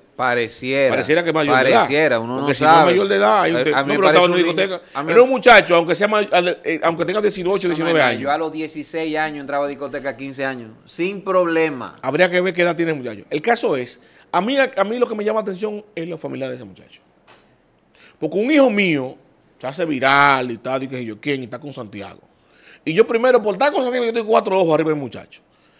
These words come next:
Speaker 2: Pero, fuera de ahí también, pasa esto,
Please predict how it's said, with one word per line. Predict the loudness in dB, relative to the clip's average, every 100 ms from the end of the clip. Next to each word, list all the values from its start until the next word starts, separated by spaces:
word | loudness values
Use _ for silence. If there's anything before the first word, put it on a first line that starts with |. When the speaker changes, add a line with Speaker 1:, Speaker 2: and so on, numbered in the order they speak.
| _ _ _ _
Speaker 2:
Pero, | 2 4 4 0 -10 _
fuera | _ -4 6 8 8
de | 6
ahí | 4 4
también, | 2 -2 0 0 -2 -10 _ _ _ _ _ 6
pasa | 6 8 6 6
esto, | 8 8 4 -6 -16